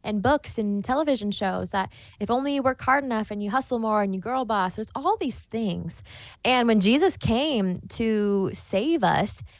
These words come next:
he came to say a lot of things that disrupted the waters. It, it shook everyone up,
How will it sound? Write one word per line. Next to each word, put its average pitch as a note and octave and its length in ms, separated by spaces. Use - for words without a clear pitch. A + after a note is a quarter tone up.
he C#4+ 140
came G#4+ 220
to D#4 60
say C#4+ 140
a A3+ 80
lot G3 240
of C#4+ 80
things A#3 240
that G3 120
disrupted G#3+ 440
the F#3 100
waters. F3 640
It, F3+ 200
it F#3+ 80
shook - 240
everyone G3 460
up, F3 180